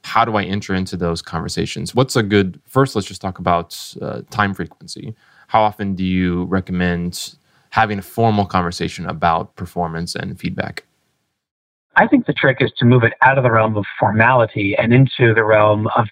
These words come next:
Speaker 2: just in time. You know, formality means that it's happening only once a quarter, maybe at the end of every project. Uh, and, and that's helpful, of course. And I'm not saying that shouldn't happen, but the more impactful kind of feedback is happening all the time, not just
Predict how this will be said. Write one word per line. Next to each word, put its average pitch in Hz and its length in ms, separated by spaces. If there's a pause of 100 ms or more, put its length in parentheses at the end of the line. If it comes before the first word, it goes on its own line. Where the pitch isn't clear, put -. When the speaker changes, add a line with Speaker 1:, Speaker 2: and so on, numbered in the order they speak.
Speaker 2:
just 113 240 (200)
in 107 240
time. 95 500 (400)
You 165 60
know, 127 180
formality 170 640
means 120 360
that 113 300
it's - 120
happening 120 400
only 120 360
once 107 180
a - 100
quarter, 117 540 (180)
maybe 110 380
at 110 80
the 123 60
end 110 80
of 104 40
every 104 180
project. 110 580 (760)
Uh, - 300
and, 147 240
and 165 80
that's 147 180
helpful, - 380
of 101 140
course. - 560
And 123 200
I'm 131 80
not 123 240
saying 120 220
that 113 160
shouldn't 113 420
happen, - 520
but 139 260 (560)
the - 180
more 151 360 (120)
impactful 147 600
kind 113 180
of 104 80
feedback 107 400
is 113 80
happening 123 400
all 147 260
the 143 120
time, 110 320
not 113 240
just 113 220